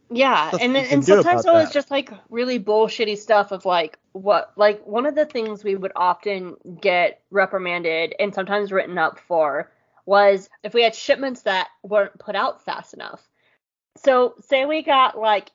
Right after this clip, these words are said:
Speaker 1: ten boxes. You know, if ten of those boxes are just backpacks, you, you know, it's five backpacks in a box, you can get them done really quickly. If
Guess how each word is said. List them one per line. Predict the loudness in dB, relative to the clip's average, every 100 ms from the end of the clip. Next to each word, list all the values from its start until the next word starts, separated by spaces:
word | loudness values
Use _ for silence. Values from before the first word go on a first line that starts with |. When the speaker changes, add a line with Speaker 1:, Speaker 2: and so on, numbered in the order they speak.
| _
Speaker 1:
ten | -8 -8 -6
boxes. | -6 -8 -14 -16 -16 -20 _ _ _ _ _ _ _ _ _ -10
You | -2
know, | 4 4
if | 2 -6
ten | -8 -2
of | 0
those | 0 2
boxes | 0 0 -6 -6
are | -6
just | -6 -10
backpacks, | -4 -2 -2 -8 -10 -10 -12 _ _ _ _
you, | -8 -8 -8
you | -8 0
know, | 2
it's | 2
five | 0 0 2 0
backpacks | -2 -2 -4 -6 -6 -8
in | -8
a |
box, | -2 -2 -2 -12 _ _ -20
you | -16
can | -8
get | -6 -6
them | -6
done | -8 -8
really | -10 -10
quickly. | -10 -8 -8 -10 _ _ _ _ -4
If | -4